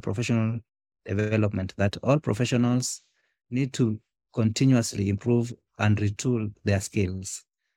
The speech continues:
to be able to address themselves to emerging issues in practice. Finally, research, that, uh, one of the best practices is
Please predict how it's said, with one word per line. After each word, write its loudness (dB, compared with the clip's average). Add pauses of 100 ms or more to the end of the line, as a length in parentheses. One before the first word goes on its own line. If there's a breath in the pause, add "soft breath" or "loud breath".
(140)
to -8
be -2
able -2
to 0 (180)
address 0
themselves 0
to -4
emerging 0
issues -6 (500)
in 2
practice. -2
Finally, 2 (440)
research, -2 (360)
that, 0
uh, 0
one 2
of 0
the -2
best -4
practices -2
is 0